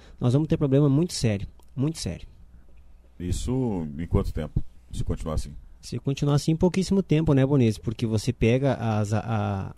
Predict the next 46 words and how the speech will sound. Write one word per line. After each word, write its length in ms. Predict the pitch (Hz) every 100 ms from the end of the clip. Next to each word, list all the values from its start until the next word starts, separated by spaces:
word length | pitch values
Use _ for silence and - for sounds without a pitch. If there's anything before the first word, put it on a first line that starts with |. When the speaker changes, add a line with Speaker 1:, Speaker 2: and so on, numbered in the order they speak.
| - -
Speaker 1:
as 160 | 113
abelhas, 340 | 107 101 123 123
principalmente 500 | 127 - 117 117 117
as 100 | 107
abelhas 400 | 98 113 117 104
essas 280 | 104 - -
que 80 |
são 140 | - 107
trabalhadas, 720 | 110 98 98 107 110 101 - - - - - -
é, 340 | 113 95 95
pra 200 | 92 107
extração 320 | 95 101 101 104
de 80 |
mel, 340 | 107 110 127 120
pra 120 | 110
aluguel 400 | 98 104 104 104
em 80 | 101
pomares, 640 | 107 104 117 127 107 - - - - -
que 80 |
é 60 | 113
o 160 | 107 101
principal, 560 | 117 110 - - 117
mas 160 | 131 113
a 60 |
gente 260 | 107 135 -
também 320 | 127 113 135
tem, 520 | 135 127 131 123 110 -
tem 120 | 120
detectado 580 | 120 120 113 - 120 135
morte 360 | 113 117 123
de 120 | 139 139
abelhas 360 | 110 117 135
nativas 500 | 143 - - 156 131
também, 320 | - 107 110
né? 160 | 113 104
Isso 260 | 110 - 143
é, 300 | 147 120 101
isso 220 | 113 139
é 60 | 131 -
um 120 | 127
problema 320 | 123 120 123
muito 260 | 120 135 147
grande, 240 | 127 120
que 100 | 110
além 280 | 110 120 156
de, 200 | 147 123